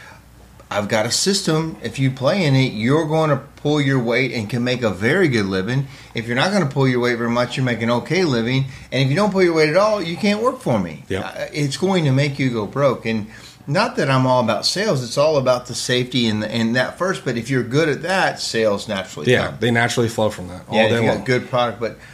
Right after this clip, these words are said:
Speaker 1: I love your model. So back to the, the culture part. You come from the fire service, you got fire guys, so you naturally have a certain brotherhood.
Speaker 2: Mm-hmm.
Speaker 1: How do you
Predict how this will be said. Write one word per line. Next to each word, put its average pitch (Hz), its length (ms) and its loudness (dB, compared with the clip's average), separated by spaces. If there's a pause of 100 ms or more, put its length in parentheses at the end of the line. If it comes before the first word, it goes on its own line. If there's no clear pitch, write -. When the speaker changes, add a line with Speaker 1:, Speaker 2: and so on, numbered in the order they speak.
(140)
Speaker 1:
I 139 100 0
love 202 300 2
your 160 100 0
model. 160 340 2
So 151 160 0
back 160 420 0
to 170 180 -4
the, 110 460 2 (480)
the 123 100 -4
culture 220 580 -2
part. - 500 -6 (500)
You 127 200 0
come 156 280 2
from 180 100 -2
the 156 120 -4
fire 139 260 0
service, 123 340 -4
you 139 60 -8
got 120 200 0
fire 123 300 2
guys, 113 280 2
so 127 80 0
you 113 40 2
naturally 127 380 0
have 110 200 0
a 101 80 -2
certain 104 440 -2
brotherhood. 98 760 -2
Speaker 2:
Mm-hmm. 127 280 0 (880)
Speaker 1:
How 156 300 2
do 196 80 0
you 147 560 4